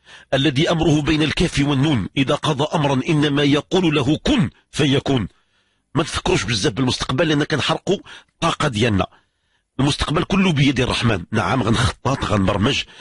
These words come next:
هذا كله لا، ليس فيه معناه التواكل. دائما كنخطط إلى رؤية مستقبلية، ولكن لا أشغل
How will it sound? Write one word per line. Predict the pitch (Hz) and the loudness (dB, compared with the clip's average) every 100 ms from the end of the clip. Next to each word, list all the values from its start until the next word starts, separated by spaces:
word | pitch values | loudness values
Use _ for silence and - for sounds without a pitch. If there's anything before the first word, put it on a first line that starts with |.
| - - - | -20 -6 -2
هذا | - - | 0 0
كله | - 135 117 | -2 0 2
لا، | 139 123 101 98 | 2 2 -2 -2
ليس | 104 104 147 - | 0 2 0 0
فيه | 127 104 127 107 | -2 0 0 0
معناه | 104 117 101 - 104 - - - - 123 | 2 2 0 -2 -6 -8 -14 -20 -4 -4
التواكل. | - 156 120 123 165 156 - - _ - | 0 0 0 0 0 -2 -4 -16 _ -4
دائما | 117 151 135 139 | -2 0 0 0
كنخطط | 135 - - 147 123 | 0 -2 -2 -2 0
إلى | 113 110 | 2 2
رؤية | 110 139 120 | 2 2 0
مستقبلية، | 117 - - 110 123 143 | 0 -2 -2 -2 2 2
ولكن | 156 - 135 | 0 -2 -2
لا | 160 - | -2 0
أشغل | - - 98 104 | -2 0 0 0